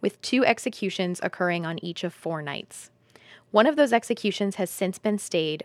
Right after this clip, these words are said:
but the state intends to proceed with an unprecedented seven executions in eleven days.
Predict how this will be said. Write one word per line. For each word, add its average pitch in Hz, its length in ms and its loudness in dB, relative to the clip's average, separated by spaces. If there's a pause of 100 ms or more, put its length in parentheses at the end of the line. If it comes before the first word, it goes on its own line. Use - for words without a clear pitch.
but 185 140 -2
the 214 80 -2
state 240 320 -2
intends 220 380 -2
to 180 100 -6
proceed 165 440 -4
with 160 140 -4
an 165 80 -4
unprecedented 190 880 -2
seven 214 420 2
executions 175 680 -6
in - 160 -4
eleven 165 340 -6
days. - 460 -8